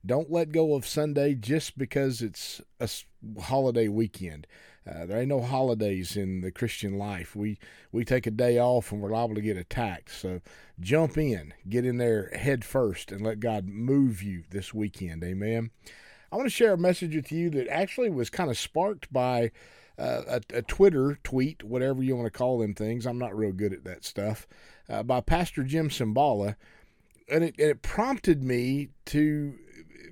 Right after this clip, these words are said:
kinda revisit a subject that I've talked about before, but we're gonna, we're gonna look at it in a little bit different way. Today's title is Yield,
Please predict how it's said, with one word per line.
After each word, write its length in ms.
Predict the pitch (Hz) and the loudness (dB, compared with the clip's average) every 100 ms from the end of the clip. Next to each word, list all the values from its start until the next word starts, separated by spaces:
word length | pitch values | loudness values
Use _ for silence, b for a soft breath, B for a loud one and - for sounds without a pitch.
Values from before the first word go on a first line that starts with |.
| 147 | -10
kinda 220 | - 220 214 | -2 4 6
revisit 720 | 208 202 143 180 185 151 131 | 6 4 6 6 8 6 6
a 100 | 117 | 4
subject 640 | - 131 107 131 135 - b b b - | 4 2 2 0 -2 -12 b b b 2
that 140 | 151 | 4
I've 180 | 170 - | 4 2
talked 280 | 190 208 214 | -2 0 2
about 260 | 175 143 | 2 2
before, 420 | 135 - 170 131 | -2 0 2 2
but 120 | 127 139 | 2 2
we're 200 | 170 180 | 0 0
gonna, 160 | 165 | 0
we're 160 | 160 175 | -2 -2
gonna 160 | 180 | 0
look 180 | 175 165 | 2 2
at 120 | 170 | 2
it 40 | 147 | 2
in 60 | |
a 60 | 139 | 2
little 180 | 151 170 | 2 4
bit 160 | 143 | 4
different 300 | 127 117 104 | 2 -2 -2
way. 400 | 120 120 87 85 - b b b b - - 156 - 143 - | 2 2 2 -10 -18 b b b b -20 -20 -18 -16 -16 -2
Today's 380 | 175 196 208 - | 6 8 6 4
title 360 | 202 190 170 | 0 4 4
is 240 | 139 123 135 | 4 2 -4
Yield, 680 | 139 185 196 107 90 87 | 0 2 4 2 -2 -8